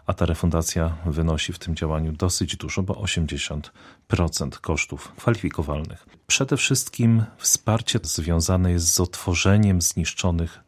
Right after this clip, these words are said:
składników gospodarstwa. Generalnie ono polega na odtworzeniu potencjału produkcji rolnej w gospodarstwie poprzez realizację inwestycji, na przykład związanej ze zniszczonym mieniem.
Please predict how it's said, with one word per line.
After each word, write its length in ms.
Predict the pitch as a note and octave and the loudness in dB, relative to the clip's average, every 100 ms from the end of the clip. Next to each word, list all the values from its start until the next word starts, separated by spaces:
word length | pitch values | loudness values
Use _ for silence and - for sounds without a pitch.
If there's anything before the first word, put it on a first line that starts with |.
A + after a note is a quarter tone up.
| - | -8
składników 680 | - - E2+ - D#2 D2+ D2 | -6 -2 -2 -2 -4 -4 -6
gospodarstwa. 760 | E2 - E2 E2 - - - - | -6 -4 -2 -2 -4 -10 -14 -10
Generalnie 720 | G2+ F#2+ - F2 F#2+ G#2+ G#2 | -6 -4 2 4 6 4 6
ono 160 | G2 E2 | 4 2
polega 380 | F2 F2 F2+ | 2 2 4
na 300 | E2 E2 E2 | 4 4 2
odtworzeniu 800 | - G2 - - G2 D#2 F#2 G#2+ | 0 -2 -2 -4 -2 4 6 6
potencjału 640 | G2 F#2+ E2+ D#2 - F2+ F2+ | 2 0 0 0 2 2 2
produkcji 560 | - E2 E2 - - E2+ | -2 -4 -4 -4 -2 0
rolnej 500 | E2 D#2+ D#2+ D#2 D2+ - | 0 0 -2 -4 -8 -8
w 100 | D#2+ | -6
gospodarstwie 840 | - F2 - D#2+ D2+ - - C3 - | -4 -4 -4 -2 -2 -4 -6 -6 -2
poprzez 540 | C#3 C#3+ - C#3+ C3 B2+ | -2 0 4 4 4 4
realizację 920 | A2+ A2 G2 F2 G2+ G2+ - G2+ F#2+ | 4 4 2 4 2 2 0 2 0
inwestycji, 1040 | - F#2+ F2 F2 - E2+ - E2+ E2+ D#2 - - - - - | 2 0 2 0 0 -2 -2 -2 -2 -4 -8 -20 -20 -12 -2
na 220 | F2+ F2+ | 2 2
przykład 480 | - F2 - E2 E2 - | 2 -2 0 -2 -2 -2
związanej 760 | - F2 F2 E2 F2 E2+ E2 | -2 0 2 4 4 4 2
ze 380 | E2+ - - F2+ | 0 0 2 2
zniszczonym 720 | F2 G2+ F2+ - E2 D#2+ E2 E2 - - | 2 2 2 2 0 0 -2 -4 -10 0
mieniem. 480 | F2+ F2+ D#2+ E2 | 4 4 4 -4